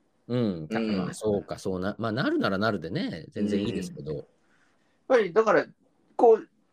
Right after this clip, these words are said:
Speaker 2: 海外のものもどんどん受け入れてるんだから、やっぱり日本のものをね、やってもらいたいですよね。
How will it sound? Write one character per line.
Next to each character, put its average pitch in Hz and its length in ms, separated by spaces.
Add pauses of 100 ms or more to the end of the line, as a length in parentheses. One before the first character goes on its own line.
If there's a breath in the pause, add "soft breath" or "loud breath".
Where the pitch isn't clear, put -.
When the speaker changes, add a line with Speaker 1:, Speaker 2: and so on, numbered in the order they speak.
(220)
Speaker 2:
海 285 260
外 269 160
の 156 80
も 147 100
の 143 80
も 120 80
ど 143 140
ん 120 40
ど 113 80
ん 104 40
受 101 60
け 127 80
入 123 100
れ 120 60
て 117 80
る 104 80
ん 95 60
だ 95 60
か 95 60
ら、 120 40
や - 40
っ - 40
ぱ 262 100
り 208 40
日 170 100
本 226 140
の 220 80
も 226 120
の 226 200
を - 60
ね、 - 80
や 165 120
っ - 60
て - 80
も 131 100
ら 120 80
い - 40
た 110 80
い 104 40
で 107 80
す - 80
よ - 60
ね。 202 200